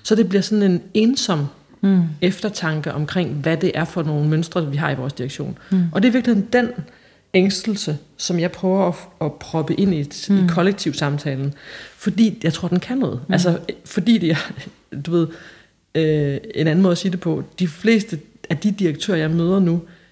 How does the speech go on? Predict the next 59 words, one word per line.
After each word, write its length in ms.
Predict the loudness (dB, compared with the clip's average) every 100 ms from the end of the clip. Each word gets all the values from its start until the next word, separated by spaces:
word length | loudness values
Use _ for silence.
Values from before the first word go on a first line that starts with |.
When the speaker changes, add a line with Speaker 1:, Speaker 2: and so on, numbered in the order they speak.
| _
Speaker 1:
de 60 | 4
er 40 |
jo 120 | 6 6
ekstremt 460 | 4 -4 0 0
meget 200 | 2 2
mere 160 | 2 0
selvbevidste, 680 | -2 -2 0 -2 -2 -2
end 120 | 2 2
de 120 | 2
var 80 | -2
for 140 | -4
ti 200 | -2 0
år 100 | 0
siden. 320 | -2 -4 -4 -8 _
Og 120 | 0 2
det 100 | 2
vil 80 |
sige, 300 | 2 2 2
at 220 | 2 -6 -10
de 40 |
keder 400 | -8 0 2 2
sig 180 | 0 -4 -6 _ _
i 80 | 2
den 200 | 4 4
måde, 220 | 4 2
de 160 | 2 0
er 80 | -2 -6 -2
direktioner 420 | 0 0 0 0 0
på, 300 | 0 -2 0
hvis 120 | -2
de 120 | 0 -2
ikke 120 | 0
får 120 | 2
mulighed 300 | 4 4 0
for 140 | -2 -4
at 60 |
snakke 340 | -2 -2 0 0
om, 80 | 0
hvordan 300 | -2 -2 -2
vi 60 |
fungerer. 380 | -4 -4 -2 -4 -6 -18 -20 -10 -2
Altså, 140 | 0
det 100 | 2
vil, 200 | 2 0 -4 -20 -20 _ -4
at, 220 | -4 -2 -6
at, 120 | -4
at 100 | 0
det 80 | 2
vil 100 | 0
svare 260 | 0 -2 0
til, 220 | -2 0
at 100 | 0
et 160 | -2 0
velbegavet 540 | 0 0 -2 0 0
venskab 560 | -2 -2 -4 -4 -6 -6
ligesom 300 | -2 0 0
aldrig 320 | 0 0 0 -2
snakkede 400 | -2 -2 0 -2
om, 200 | -4